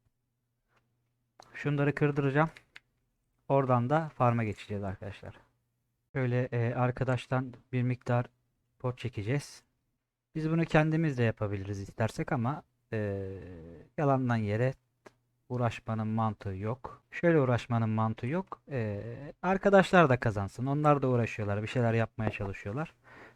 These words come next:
Hazır V I P key'imizi çekmişken de, e, biz de işimizi görelim istedik. Arkadaşlar puslarımızı çektik. Track'imize girdik. Birinci weapon breaker'ımızı alıyoruz. Track'lere devam ediyoruz.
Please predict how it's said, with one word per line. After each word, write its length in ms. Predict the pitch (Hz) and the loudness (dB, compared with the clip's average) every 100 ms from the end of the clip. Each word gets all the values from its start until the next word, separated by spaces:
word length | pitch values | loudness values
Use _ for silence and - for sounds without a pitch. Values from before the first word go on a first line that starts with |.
| - | -6
Hazır 260 | 165 160 151 | -2 0 4
V 180 | 147 | 4
I 40 | 139 | 4
P 100 | 139 | 0
key'imizi 420 | - 135 131 127 | -2 -2 -2 -4
çekmişken 640 | 143 143 127 - 117 107 | -4 -4 -8 -4 -2 0
de, 120 | 139 160 _ _ _ _ _ _ _ _ | -2 -4 _ _ _ _ _ _ _ _
e, 100 | 120 | -6
biz 180 | 143 131 | -4 0
de 80 | 139 | 0
işimizi 360 | - 135 131 | 0 -2 -2
görelim 380 | 131 127 120 113 | 0 2 2 0
istedik. 480 | 98 - 98 170 - - _ _ - | -4 -6 -8 -6 -8 -10 _ _ -4
Arkadaşlar 440 | 135 123 123 117 | -2 -2 -2 -4
puslarımızı 600 | - - - 135 135 123 | -6 -8 -4 -2 0 -2
çektik. 600 | - 131 - 165 - - | -4 -6 -6 -10 -12 -16
Track'imize 520 | - 131 127 120 113 113 | -4 -4 -2 -4 -4 -4
girdik. 360 | 110 107 139 - - _ _ _ _ _ _ - | -4 -6 -10 -14 -20 _ _ _ _ _ _ -4
Birinci 220 | 135 135 | 0 0
weapon 420 | 123 123 120 120 113 | 2 0 0 -2 -2
breaker'ımızı 500 | 113 107 107 101 120 | -2 -4 -4 -2 -2
alıyoruz. 600 | 131 120 123 - - _ _ _ _ _ | 0 -2 -4 -10 -20 _ _ _ _ _
Track'lere 460 | 131 123 120 104 101 | -4 -2 -2 -2 -2
devam 320 | 107 131 131 | 0 0 0
ediyoruz. 500 | 120 123 127 - | -2 -4 -6 -8